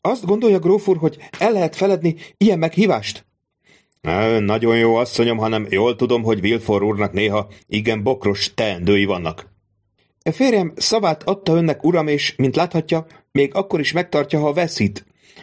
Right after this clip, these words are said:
Hogy ne tartaná meg, ha csupán nyerhet vele?” „A Champs-Élysées-i palotában gyűlik össze a társaság?” „Nem, és éppen az teszi még becsesebbé részükről az áldozatot.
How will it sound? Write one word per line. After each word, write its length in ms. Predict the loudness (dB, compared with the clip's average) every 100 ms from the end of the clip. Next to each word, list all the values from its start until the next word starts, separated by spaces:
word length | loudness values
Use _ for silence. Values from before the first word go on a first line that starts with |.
| -20
Hogy 240 | -4 -2
ne 140 | -2 -2
tartaná 480 | 0 0 0 -2 0
meg, 180 | -2
ha 280 | -2 -4 -4
csupán 400 | -4 -2 -2 -4 -10 -8
nyerhet 400 | -2 -2 -2 -4
vele?” 320 | -2 -2 -4 _ _ _ _ _ _ _
„A 320 | -2 -2 -2 -2
Champs-Élysées-i 840 | -2 -2 -2 -2 0 0 0 0
palotában 560 | -2 -2 -2 -4 -2 -2
gyűlik 280 | -2 -2
össze 180 | -2 -2
a 40 | -2
társaság?” 580 | -2 -2 -2 -6 -10 _ _ _ _ _ _ _ _
„Nem, 360 | -2 -2 0 0
és 400 | 0 -2 -4 -2
éppen 460 | -4 -2 -4 -4 -2
az 380 | -2 -2 -6 -4
teszi 280 | -4 -2 0
még 220 | 0 0
becsesebbé 840 | -2 -2 -2 -2 -2 0 0 -2 -6
részükről 720 | -2 -2 0 -2 2 2 2
az 180 | 0 -2
áldozatot. 600 | -4 -2 -2 -2 -4